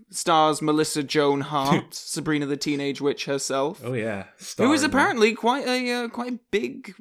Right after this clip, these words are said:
Speaker 1: Republican Christian.
Speaker 2: Yeah.
Speaker 1: Uh, so
Speaker 2: To say she was
Speaker 1: that's
Speaker 2: promoting witchcraft to children at y-, an early
Speaker 1: Well, that's what
Speaker 2: age.
Speaker 1: I was thinking. Like, talking cats
Speaker 2: <laughs>
Speaker 1: and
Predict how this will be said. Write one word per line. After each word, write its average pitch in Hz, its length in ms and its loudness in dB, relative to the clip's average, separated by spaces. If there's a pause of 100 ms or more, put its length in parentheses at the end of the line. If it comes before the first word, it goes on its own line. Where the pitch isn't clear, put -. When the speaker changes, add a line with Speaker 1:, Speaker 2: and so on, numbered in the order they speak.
(120)
Speaker 1:
Republican 208 640 -2
Christian. 135 640 -6 (260)
Speaker 2:
Yeah. 110 300 -12 (200)
Speaker 1:
Uh, 160 520 -10 (340)
so 208 520 -10
Speaker 2:
To 123 100 -8
say 135 180 4
she 127 240 2
was 120 120 2
Speaker 1:
that's - 80 -10
Speaker 2:
promoting 120 520 -2
witchcraft 113 800 -6
to 104 100 -10
children 120 800 -6
at 107 160 -16 (200)
y-, 110 160 -20
an 110 160 -12
early 113 140 0
Speaker 1:
Well, 453 100 6
that's 480 220 4
what 415 100 4
Speaker 2:
age. 427 80 4
Speaker 1:
I 480 200 2
was 440 180 -2
thinking. 139 640 -2
Like, 202 640 -6 (120)
talking 294 460 0
cats 226 800 -4
Speaker 2:
<laughs> - 0 -
Speaker 1:
and 190 480 -4